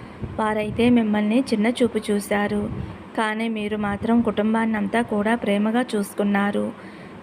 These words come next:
మీ వంతు మీరు చేయవలసిన కర్తవ్యాన్ని మీరు నిర్వర్తించారు. కానీ వారు మీకు చిన్నపాటి గౌరవము, ఇలువ లేకుండా మిమ్మల్ని ఒంటరి వారు చేశారు.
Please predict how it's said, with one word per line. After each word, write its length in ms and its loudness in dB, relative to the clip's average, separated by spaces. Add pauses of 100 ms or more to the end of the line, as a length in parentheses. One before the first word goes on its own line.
మీ 160 6
వంతు 360 0
మీరు 280 4
చేయవలసిన 640 0
కర్తవ్యాన్ని 680 2
మీరు 260 2
నిర్వర్తించారు. 960 2 (560)
కానీ 340 -2
వారు 300 -4
మీకు 360 0 (500)
చిన్నపాటి 600 0
గౌరవము, 580 2 (100)
ఇలువ 240 4 (100)
లేకుండా 540 0
మిమ్మల్ని 440 2
ఒంటరి 360 0
వారు 300 -2
చేశారు. 600 0